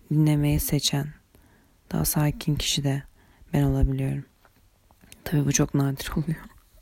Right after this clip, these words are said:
<laughs> Anlayacağınız üzere. Çok nadir oluyor yani. Ama daha böyle yani özellikle tanımadığım ortamlarda, bilmediğim yerlerde yani.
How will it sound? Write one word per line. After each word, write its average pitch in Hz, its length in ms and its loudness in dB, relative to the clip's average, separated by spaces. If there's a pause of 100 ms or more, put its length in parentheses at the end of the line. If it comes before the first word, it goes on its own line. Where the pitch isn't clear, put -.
<laughs> - 600 -14
Anlayacağınız 143 540 -2
üzere. 151 280 -6 (680)
Çok - 200 -6
nadir 147 360 0
oluyor 139 360 -6
yani. 143 540 -6 (1900)
Ama 180 240 2
daha 185 180 0
böyle 185 420 -2 (2000)
yani 160 140 2
özellikle 156 580 -2
tanımadığım 151 680 -2
ortamlarda, 139 840 -6 (2000)
bilmediğim 139 500 0
yerlerde 139 480 -6
yani. 151 420 -4